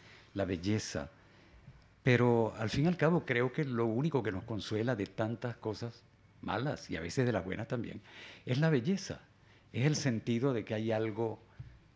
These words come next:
que te satisface, que te llena, de, de, com-, te deja completo. Y puede ser algo muy elemental, un sabor, una palabra, el encuentro con un amigo,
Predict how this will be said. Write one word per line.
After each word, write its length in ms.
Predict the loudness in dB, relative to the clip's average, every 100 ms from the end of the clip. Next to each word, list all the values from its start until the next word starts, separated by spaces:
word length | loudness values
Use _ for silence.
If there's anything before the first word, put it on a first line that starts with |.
| _ _ _ _
que 140 | -2
te 100 | -2
satisface, 760 | -2 -2 -4 -4 -2 -2 -2 -6
que 120 | -4
te 140 | -6 -6
llena, 400 | -4 -2 -2 -4
de, 100 | -6 -12
de, 540 | -12 -8 -8 -8 -8 -12 -12 -12 -12 -16 -10
com-, 180 | -10 -8 -4
te 100 | -2
deja 200 | -2 -2
completo. 840 | -2 -2 -2 -2 -2 -4 -8 -8 -16 -20 -20 -20 -20 -20 _
Y 60 | -4
puede 220 | 2 4
ser 320 | 6 4 2 -6 -6
algo 240 | -2 2 2
muy 140 | 4
elemental, 500 | 4 2 0 0 0
un 180 | 0 -2
sabor, 480 | -2 -2 0 0 0
una 200 | -2 0
palabra, 640 | -2 0 -2 -2 -2 -4
el 100 | -6
encuentro 340 | -4 -6 -6 -6
con 100 | -6
un 80 |
amigo, 520 | -6 -8 -6 -6 -6